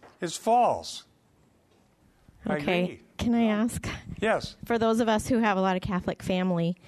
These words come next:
Speaker 2: what do we do about weddings and funerals and things that involve family celebrations, and it includes the Mass?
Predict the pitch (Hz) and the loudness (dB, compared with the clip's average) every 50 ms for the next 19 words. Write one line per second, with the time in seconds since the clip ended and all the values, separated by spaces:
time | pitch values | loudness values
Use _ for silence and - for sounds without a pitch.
0 | - - - - - - _ _ _ _ - - 226 233 233 226 202 175 202 214 | -20 -20 -20 -20 -20 -20 _ _ _ _ -4 -2 0 2 2 0 0 2 2 2
1 | 202 180 147 175 175 165 160 - - 180 196 208 208 196 185 160 143 151 160 - | 4 4 4 2 2 2 2 0 0 0 2 2 2 2 2 0 0 -2 -2 -2
2 | - 165 165 160 - 220 214 214 202 180 165 156 156 151 160 165 156 - 165 170 | -2 -4 -4 -2 0 0 0 2 2 0 0 0 0 0 0 -2 -2 -2 -2 0
3 | 170 - 190 196 185 185 175 208 - 127 135 - _ - - - - _ - - | 0 0 0 0 0 0 0 -2 -2 -4 -6 -8 _ -20 -20 -20 -20 _ -20 -20
4 | _ _ _ - _ - - 202 208 196 196 190 180 175 170 170 170 165 170 - | _ _ _ -20 _ -2 0 0 2 4 4 6 6 6 6 4 4 2 -2 -4
5 | - - - - - - - - - - - - _ _ - 196 190 180 185 185 | -6 -8 -10 -10 -12 -14 -16 -16 -18 -20 -20 -20 _ _ -2 0 2 2 2 2
6 | 185 - 196 165 165 160 165 165 165 - - 175 160 160 165 - - - - - | 0 0 -2 -2 0 0 0 0 0 0 0 0 2 0 0 -2 -6 -12 -20 -20
7 | - - - - - - - - _ _ - - 165 165 165 165 160 - - _ | -20 -20 -20 -20 -20 -20 -20 -20 _ _ -4 0 2 2 2 2 -2 -4 -8 _
8 | _ _ - - - - - - - - 175 170 165 160 - - 165 156 - - | _ _ -18 -16 -16 -16 -16 -16 -8 -2 0 0 0 0 0 0 -2 -2 -2 -4
9 | 156 156 151 - 160 156 - - - | -4 -4 -2 -2 -4 -6 -6 -8 -10